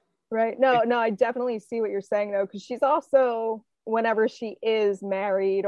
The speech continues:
Speaker 1: or, like, linked to a man in order to obtain her, to hold on to her power, she is also, like,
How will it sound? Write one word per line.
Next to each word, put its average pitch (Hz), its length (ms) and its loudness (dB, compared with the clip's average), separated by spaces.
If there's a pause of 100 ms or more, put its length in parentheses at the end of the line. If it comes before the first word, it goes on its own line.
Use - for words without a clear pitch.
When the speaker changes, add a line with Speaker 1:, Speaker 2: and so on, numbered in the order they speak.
Speaker 1:
or, 196 280 2
like, 190 300 -2 (180)
linked 214 720 -6 (220)
to 214 160 -2
a 185 60 -4
man 185 440 -6
in 190 160 -2
order 185 320 -2
to 185 120 -6
obtain 180 380 -6
her, 175 140 -8 (340)
to 180 240 -2 (500)
hold 202 200 2
on 185 200 -4
to 185 120 -8
her 185 120 -6
power, 185 500 0 (320)
she - 180 -4
is 277 160 4
also, 247 400 2
like, 202 260 0